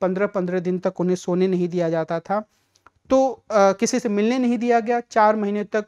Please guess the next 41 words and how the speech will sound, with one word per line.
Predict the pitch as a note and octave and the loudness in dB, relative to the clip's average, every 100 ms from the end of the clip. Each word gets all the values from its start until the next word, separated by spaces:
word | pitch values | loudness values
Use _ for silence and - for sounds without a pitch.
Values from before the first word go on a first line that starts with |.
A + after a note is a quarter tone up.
| F3 | -4
ब्रश | F#3 G3 G3 | -4 -4 -6
या | F#3 | -6
पेस्ट | - G3 - | -4 -6 -4
तक | G3+ | -8
भी | F#3+ G3+ | -6 -6
नहीं | G3 G3+ | -6 -4
दिया | F#3+ F#3+ | -4 -4
गया। | F#3 G3 G3+ _ _ - | -2 -4 -6 _ _ -4
हर | F#3+ | -4
समय | - F#3+ G3 F#3+ | -2 -4 -4 -6
हथकड़ी | F3 - F#3 G3 | -10 -6 -6 -4
बांधे | F3+ F3 F3 | -4 -4 -4
रखी | F3+ D#3+ F3+ | -6 -6 -8
जाती | E3+ E3 E3 | -8 -8 -12
थी। | - E3 F3+ _ _ _ | -14 -16 -16 _ _ _
इस | G#3+ F#3 | -6 -4
बीच | A3+ A3 | -4 -4
लोहिया | G3+ G3 G#3+ | -2 0 0
के | G#3+ G3+ | 0 -6
पिता | F3+ F#3+ F#3 | -6 -4 -2
हीरालाल | F3+ F3+ F3+ F3 E3+ | -2 -2 -2 -2 -4
जी | E3 | -6
की | - | -6
भी | F#3+ | -6
मृत्यु | F3+ E3 - G3 | -4 -8 -4 -2
हो | F#3 | 0
गई, | G#3+ C4 - _ _ | -2 -4 -12 _ _
किंतु | G#3 F#3 | -6 -6
लोहिया | G#3 F#3+ G3+ A3+ | -2 -2 2 2
ने | A#3 A#3 A3 | 2 -2 -4
सरकार | G3 F#3 F#3+ G3 | -4 -2 2 2
की | G3+ G3+ | 0 -8
कृपा | F#3 F#3 F#3 | -6 -4 -2
पर | G3 F#3+ | -2 -4
पैरोल | - F3+ G3 | -4 -2 -2
पर | G3+ F#3 | -2 -6
छूटने | - E3+ - F3+ | -6 -10 -6 -6
से | F#3 | -4
इनकार | E3 E3+ E3+ | -6 -2 -2
कर | F3 E3+ | -2 -6
दिया। | D3+ D#3 D#3 | -6 -8 -10